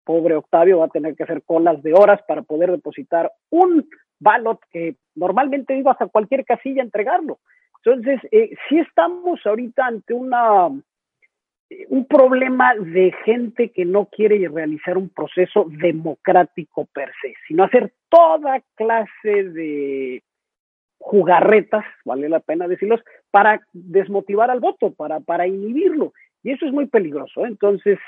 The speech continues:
la única manera de que esto vaya a suceder bien es que salga mucha gente a votar. Yo creo que esta vez sí la gente va a votar no por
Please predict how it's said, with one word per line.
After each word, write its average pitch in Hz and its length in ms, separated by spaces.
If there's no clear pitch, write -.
la 160 280
única 240 300
manera 285 460
de 156 240
que 190 140
esto 190 260
vaya 190 220
a - 100
suceder 185 300
bien 220 160
es 196 80
que - 140
salga 160 140
mucha 160 220
gente 175 200
a 180 40
votar. 262 300
Yo 247 340
creo 233 280
que 190 120
esta 180 240
vez 170 280
sí 185 260
la 165 120
gente 175 320
va 170 80
a 170 40
votar 165 360
no 175 180
por 175 320